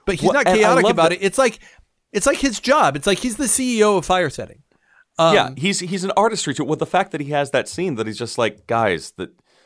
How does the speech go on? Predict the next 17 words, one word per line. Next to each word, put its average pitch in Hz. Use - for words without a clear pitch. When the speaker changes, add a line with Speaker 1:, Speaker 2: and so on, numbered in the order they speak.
Speaker 2:
we've 120
been, 123
it 139
was 120
cool 127
initially, 110
but -
now 104
fire 110
setting 85
has 82
become 87
so 82
passé, 85
and 85
they're 87
saying, 95